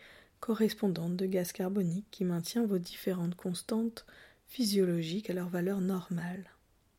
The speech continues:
c'est-à-dire votre température, votre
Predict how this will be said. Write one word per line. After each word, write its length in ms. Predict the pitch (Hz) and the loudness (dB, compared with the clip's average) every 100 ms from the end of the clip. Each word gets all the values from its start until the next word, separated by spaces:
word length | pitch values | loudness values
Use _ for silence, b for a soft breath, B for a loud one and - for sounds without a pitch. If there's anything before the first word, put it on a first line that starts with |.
| _ _ _ B B B _ | _ _ _ B B B _
c'est-à-dire 440 | - - 170 175 | -18 -6 -2 -2
votre 240 | 170 165 160 | -2 -4 -4
température, 1000 | 156 156 160 170 185 - 170 170 190 190 | -4 -6 -4 -4 -6 -6 -4 -2 -4 -4
votre 380 | 175 - 160 | -6 -4 -6